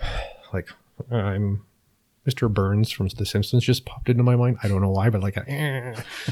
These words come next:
I'm really, really, like, a really tense, evil person, and I'm holding all my tension in my guts, so I can imitate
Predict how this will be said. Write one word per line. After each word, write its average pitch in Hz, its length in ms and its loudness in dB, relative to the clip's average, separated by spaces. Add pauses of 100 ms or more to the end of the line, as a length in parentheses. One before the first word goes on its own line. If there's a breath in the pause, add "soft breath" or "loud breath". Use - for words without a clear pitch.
(120)
I'm - 80 -4
really, 113 240 2
really, 120 300 6
like, 101 260 2
a 98 100 -2
really 110 300 2 (160)
tense, - 340 2 (300)
evil 117 240 0
person, 113 280 2
and 92 80 0
I'm 98 100 2
holding 127 280 0
all 110 60 4
my 98 200 0 (120)
tension 123 280 0
in 101 80 2
my 98 120 0
guts, - 260 -10
so - 180 -14
I 104 60 -10
can 104 140 0
imitate 113 400 2